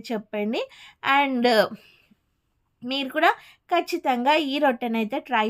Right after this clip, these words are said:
చేయండి. So చూసారు కదండి, మొత్తానికైతే మా రొట్టెలు అయితే కంప్లీట్ అయిపోయినాయి. మేము వచ్చేసి దీన్ని హ్యాపీగా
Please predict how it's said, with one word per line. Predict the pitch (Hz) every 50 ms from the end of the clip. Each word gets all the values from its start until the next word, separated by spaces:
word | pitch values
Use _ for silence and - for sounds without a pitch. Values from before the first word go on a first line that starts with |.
| 226
చేయండి. | - - 277 262 247 220 214 208 202 208 226 302 453 571 571 - - - _ _
So | - - 349 339
చూసారు | 277 - 320 285 285 - 311 277 277 277
కదండి, | 277 262 254 233 247 247 240 240 277 349 359 320
మొత్తానికైతే | 247 220 208 - _ _ - 262 285 294 294 294 269 - 262 240 226 - 311 339
మా | 302 269 233 220 220
రొట్టెలు | 202 208 214 202 208 _ - 254 262 254
అయితే | 240 226 214 - 254 254
కంప్లీట్ | 262 - 233 220 208 220 - 233 226 233 240
అయిపోయినాయి. | 233 208 202 - 214 269 339 - _ - - - - _ -
మేము | 349 403 453 480 403
వచ్చేసి | 359 302 262 - - 269 247 254 - 302 285 285
దీన్ని | 233 233 254 254 254 240 247 262
హ్యాపీగా | 247 262 233 220 220 - _ - 247 240 226 247